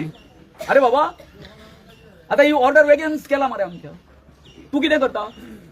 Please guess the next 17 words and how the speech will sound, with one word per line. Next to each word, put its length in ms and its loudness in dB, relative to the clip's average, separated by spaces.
अपिलान 300 2
वयता 240 4
मरे?" 300 -2
तर 120 -8
तेणी 240 -12
म्हाका, 420 -6
हें 80 -8
आतां 200 -8
तुका 140 -12
सांगता 280 -16
हांव, 80 -20
सरळ 500 2
सगळ्या 380 -2
सभे 200 -2
मजार 240 -4
सांगता 280 -8
हांव 140 -6